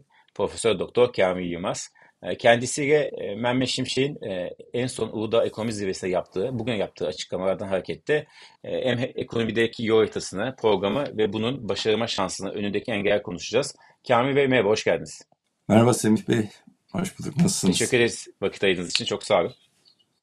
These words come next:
Speaker 2: Ben teşekkür ederim.
Speaker 1: Kamil Bey, Mehmet Şimşek, hatta Fatih Karahan,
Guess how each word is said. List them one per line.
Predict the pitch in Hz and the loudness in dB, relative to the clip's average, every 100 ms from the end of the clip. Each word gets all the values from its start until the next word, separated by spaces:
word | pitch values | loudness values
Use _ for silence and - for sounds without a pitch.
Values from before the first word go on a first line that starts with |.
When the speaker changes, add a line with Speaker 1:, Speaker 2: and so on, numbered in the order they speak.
| 113 | -20
Speaker 2:
Ben | |
teşekkür | - - - 120 - | -20 -14 -12 -12 -16
ederim. | 117 120 _ _ _ - _ | -16 -18 _ _ _ -20 _
Speaker 1:
Kamil | 165 196 180 | 4 4 6
Bey, | 113 - - - | 4 4 -10 -2
Mehmet | 131 170 175 | 0 2 2
Şimşek, | 185 147 165 | 0 -2 2
hatta | 127 - 123 | 2 4 2
Fatih | - 113 - 117 | 4 2 2 0
Karahan, | 113 110 110 | 4 6 4